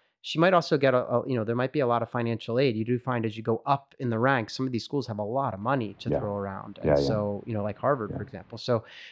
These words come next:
Speaker 1: I mean, we'll, we'll see. But I feel like, yeah, she should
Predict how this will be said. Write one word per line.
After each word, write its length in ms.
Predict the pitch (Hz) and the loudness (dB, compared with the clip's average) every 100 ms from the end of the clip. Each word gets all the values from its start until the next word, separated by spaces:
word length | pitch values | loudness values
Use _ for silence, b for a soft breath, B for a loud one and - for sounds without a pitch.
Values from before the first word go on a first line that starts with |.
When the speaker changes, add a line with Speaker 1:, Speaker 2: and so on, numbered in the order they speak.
| B | B
Speaker 1:
I 40 | |
mean, 120 | 156 156 | 4 6
we'll, 180 | 175 | 4
we'll 180 | 170 170 | 6 4
see. 360 | 156 139 110 - _ | 4 -2 -2 -6 _
But 100 | 135 | 2
I 80 | 127 | 2
feel 220 | 120 139 | 4 2
like, 320 | 131 117 - - - | 2 2 -2 -16 -6
yeah, 240 | 117 101 - | -6 -6 -10
she 180 | - 120 | -8 -6
should 300 | 113 117 104 | -4 -6 -6